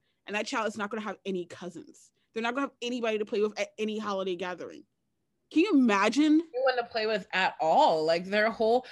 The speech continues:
Speaker 2: 'cause, like, I mean, me and my cousins are mad tight right now. We do a lot of stuff together. But, like, even then, like, you just, like, when you go to grandma's house, like, nobody's there. It's just grandma.
Speaker 1: No one's
Speaker 2: Like, what do
Speaker 1: there.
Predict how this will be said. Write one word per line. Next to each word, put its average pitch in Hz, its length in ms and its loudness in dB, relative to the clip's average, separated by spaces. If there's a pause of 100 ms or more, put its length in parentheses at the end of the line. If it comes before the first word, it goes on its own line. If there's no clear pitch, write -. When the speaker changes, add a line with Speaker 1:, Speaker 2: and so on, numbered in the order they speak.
(160)
Speaker 2:
'cause, 302 180 0
like, 285 200 4
I 254 40 6
mean, 254 220 4
me 285 120 4
and 466 100 0
my 370 100 4
cousins 277 400 2
are 220 100 4
mad 196 360 2
tight 208 360 0
right 185 260 0
now. 165 300 -2
We 165 140 -4
do 269 160 -2
a - 20 0
lot 165 360 0
of 185 60 -8
stuff 196 280 -4
together. 135 400 -8 (400)
But, 226 160 0
like, 214 460 4 (1500)
even 311 320 0
then, 196 420 4
like, 156 400 0 (1500)
you 226 180 -6
just, 214 280 -10
like, 214 160 -2
when 208 160 -4
you 220 60 -6
go 214 140 -6
to 208 80 -6
grandma's 202 380 -10
house, 180 240 -12
like, 165 100 -14
nobody's 180 420 -10
there. 185 240 -10
It's 156 160 -14
just 165 220 -16
grandma. 208 260 -10
Speaker 1:
No 226 100 -6 (100)
one's 220 240 -6
Speaker 2:
Like, 190 100 0
what 220 100 2
do 233 60 -14
Speaker 1:
there. - 80 -16